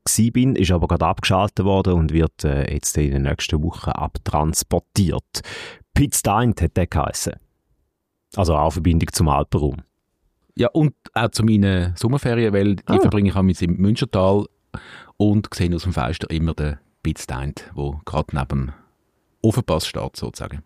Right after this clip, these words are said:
Speaker 1: Voilà.
Speaker 2: Ähm, wenn wir von A I reden, geht's, äh, schnell einmal um den Energieverbrauch.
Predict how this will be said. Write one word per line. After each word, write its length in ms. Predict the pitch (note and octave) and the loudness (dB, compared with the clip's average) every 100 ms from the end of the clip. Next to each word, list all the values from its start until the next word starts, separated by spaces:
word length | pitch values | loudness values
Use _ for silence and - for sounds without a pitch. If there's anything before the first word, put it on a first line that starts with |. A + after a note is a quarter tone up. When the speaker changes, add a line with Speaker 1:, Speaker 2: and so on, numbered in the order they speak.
| _ - | _ -2
Speaker 1:
Voilà. 300 | D#2+ F2 D3 _ _ _ _ _ _ _ - _ | 2 2 -2 _ _ _ _ _ _ _ -20 _
Speaker 2:
Ähm, 220 | A2+ A#2+ B2+ | 0 0 2
wenn 180 | B2+ D3+ | 2 2
wir 240 | D3+ - | 2 -2
von 300 | - C3+ C#3+ - | 0 2 2 2
A 60 | B2+ | 2
I 300 | C3 C#3 D3+ | 4 4 2
reden, 260 | D3 C#3 | 0 0
geht's, 280 | B2 A#2+ - | 2 2 2
äh, 120 | A2+ | 0
schnell 240 | G#2 A2+ A#2+ | 2 2 4
einmal 280 | A#2+ A2 | 4 4
um 260 | - G2 G2 | 2 2 2
den 140 | G2 | 2
Energieverbrauch. 1080 | F#2+ G2 F#2+ C3+ A3 - - B2 B2+ D3+ | 2 2 2 -2 -4 -8 -6 -2 0 0